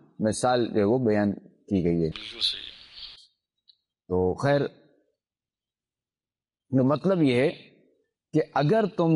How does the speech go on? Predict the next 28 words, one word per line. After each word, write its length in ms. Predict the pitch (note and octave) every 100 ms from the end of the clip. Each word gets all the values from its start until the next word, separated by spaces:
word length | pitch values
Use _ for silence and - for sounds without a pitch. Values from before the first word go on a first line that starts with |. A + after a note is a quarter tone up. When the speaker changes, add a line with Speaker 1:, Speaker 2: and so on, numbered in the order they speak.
| D3
Speaker 1:
اخلاص 460 | C#3 A#2+ C3 D#3 D3+
کے 100 | C#3+
ساتھ 340 | C3 C3+ -
تھوڑے 300 | - D#3 F#3
عمل 240 | D#3 D3 C3+
کے 140 | C#3+
ذریعے 420 | A#2 A#2 B2 C#3+
قرب 300 | C#3+ - F3
الہی 360 | D#3 C#3 C3+ C3
حاصل 320 | A#2 A2 A#2+
کرو، 320 | A2 B2+ D3
تو 200 | D3 B2+
رب 60 | C3+ -
تبارک 340 | A#2+ B2 A#2+
و 160 | A#2 A2
تعالی 340 | G#2+ G#2+ A#2 A#2+ -
اپنے 360 | C3 F3+ F#3+
کرم 300 | D#3+ C3 C3
سے 160 | A#2 A#2+
بہت 400 | G2+ A2 G3 C#3+
زیادہ 220 | C#3+ B2+
رحمت 520 | A#2+ G#2+ - B2 C3+
کے 100 | -
ساتھ 400 | A2 A2+ B2+ E3 - _ _ _ _ _ _ -
تم 240 | F3 D#3
سے 360 | B2 C3 B2+ E3 - -
قریب 340 | - A#2+ B2+ G2
ہوگا، 360 | G2 F#2 E2+